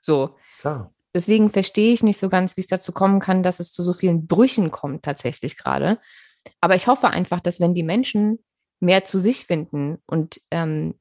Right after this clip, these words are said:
Speaker 1: der Stresspegel sinkt, die Sicherheit steigt, dieses Sicherheitsgefühl steigt, dass wir vielleicht mit den Übungen, die du mit uns geteilt hast, ein bisschen dazu beitragen können, dass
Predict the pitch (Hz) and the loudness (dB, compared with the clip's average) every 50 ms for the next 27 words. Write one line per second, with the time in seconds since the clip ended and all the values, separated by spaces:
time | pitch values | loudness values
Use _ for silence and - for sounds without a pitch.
0 | _ _ - 156 - - - 226 220 - - - 190 175 175 170 165 170 160 160 | _ _ -2 -2 0 0 0 -2 -2 0 -2 0 2 2 2 2 4 2 2 2
1 | 160 160 - - _ _ _ _ _ _ - 180 180 170 208 208 - 202 175 165 | 2 0 -4 -8 _ _ _ _ _ _ -4 -2 0 0 -2 -2 -2 -2 0 2
2 | 165 151 151 156 - - _ _ _ _ _ 165 - - - 156 147 143 139 165 | 2 2 2 0 -6 -16 _ _ _ _ _ -12 -12 -4 -2 0 0 0 -2 -4
3 | - - 180 170 151 170 - 208 - - 175 156 - - - - - 160 143 139 | -2 0 0 0 2 2 0 0 2 2 0 0 0 -4 -14 -10 -8 -6 -6 -6
4 | - - 143 127 143 165 - - _ _ _ _ _ _ _ _ - 175 170 - | -4 -2 0 0 0 -2 -6 -12 _ _ _ _ _ _ _ _ -2 -2 -2 -2
5 | 180 170 - 165 156 156 165 208 262 262 - - - _ _ _ _ _ _ 175 | -6 -6 -4 0 2 4 4 4 4 4 2 -4 -12 _ _ _ _ _ _ -2
6 | 160 175 170 - - 214 202 214 233 233 233 220 220 196 214 214 202 - - 202 | 0 0 0 0 2 2 4 6 6 8 6 6 6 4 4 2 2 0 -4 -6
7 | - - 196 - 196 196 196 202 - 208 208 202 - - _ _ _ _ _ _ | -8 -8 -8 -4 0 0 0 2 2 0 -2 -2 -4 -12 _ _ _ _ _ _
8 | - 180 208 262 254 - 277 247 226 214 214 - - 196 196 196 - - 196 175 | 0 2 2 2 4 4 4 4 6 4 2 0 -4 -2 -2 -2 -2 0 0 0
9 | 175 180 180 - - 185 180 180 180 185 - _ _ _ _ _ - 170 165 - | 0 0 -2 -2 -2 -2 0 0 -2 -4 -6 _ _ _ _ _ -4 -4 -4 -4
10 | - - | -10 -16